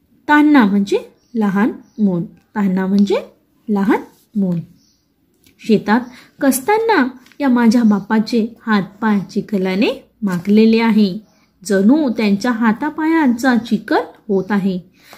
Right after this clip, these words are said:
आणि घामाने ओला झालेला दिसतो. त्यांची परिस्थिती तो त्या चिखलात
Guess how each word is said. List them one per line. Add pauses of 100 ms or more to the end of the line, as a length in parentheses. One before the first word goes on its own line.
(260)
आणि (220)
घामाने
ओला
झालेला (260)
दिसतो. (1120)
त्यांची
परिस्थिती (160)
तो
त्या
चिखलात